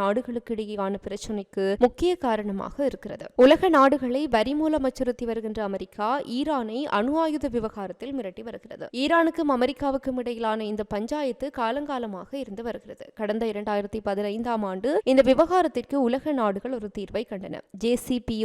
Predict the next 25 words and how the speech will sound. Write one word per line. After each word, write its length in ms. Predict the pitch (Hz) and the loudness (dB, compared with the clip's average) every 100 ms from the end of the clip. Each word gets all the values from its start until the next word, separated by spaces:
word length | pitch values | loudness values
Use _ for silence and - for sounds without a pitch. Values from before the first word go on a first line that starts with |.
| 214 | 2
ஓ 20 | 202 | 2
ஏ 40 | 202 208 | 0 -2
என்கின்ற 340 | 196 202 196 202 | -2 -4 0 0
ஒப்பந்தம் 400 | - 190 185 220 262 | 0 -6 -4 -4 -4
இரண்டாயிரத்தி 540 | 202 202 208 196 196 202 196 | -2 0 0 0 -4 -8 -4
பதினைந்தில் 520 | 196 285 311 247 190 | 0 2 2 0 -2
தான் 160 | 190 262 - | -4 -2 0
உருவாக்கப்பட்டது. 720 | 196 180 - 233 226 - - - 262 | 0 -2 -6 -12 -12 -12 -16 0 6
இந்த 80 | 262 262 | 10 10
ஒப்பந்தத்தில் 500 | 320 339 320 285 330 - 254 | 10 6 2 -2 -4 -2 2
ஈரான், 320 | 262 233 277 - | 6 6 4 -2
சீனா, 340 | 254 233 214 240 - 208 | -2 0 0 -2 0 2
அமெரிக்கா, 440 | 220 226 - 202 208 - 196 | 2 -2 -2 2 2 0 2
ஜெர்மனி, 460 | 220 220 226 208 220 254 - - | 2 2 -2 -2 -2 -2 -4 6
பிரான்ஸ், 460 | 247 220 233 - - - | 8 8 4 -4 -8 0
இங்கிலாந்து, 520 | 233 254 226 208 196 226 247 202 | 2 2 2 0 -4 -6 -6 -4
ரஷ்யா 320 | 202 - 320 262 | -4 0 2 2
ஆகிய 260 | 226 - 196 | 2 -4 -6
நாடுகள் 320 | 180 175 262 254 | -6 -8 -6 -6
இருந்தன. 320 | 190 156 - - 226 | -6 -8 -10 -10 -4
ஈரானை 380 | 233 214 202 220 285 - | 2 2 2 -2 -2 2
அணு 140 | 196 240 247 | 2 2 0
ஆயுதம் 340 | 240 240 220 | 0 -2 -2
உருவாக்க 380 | 208 208 208 226 196 | 0 0 -2 -6 -6
விடக்கூடாது 540 | 196 - 196 190 185 | -8 -10 -10 -8 -8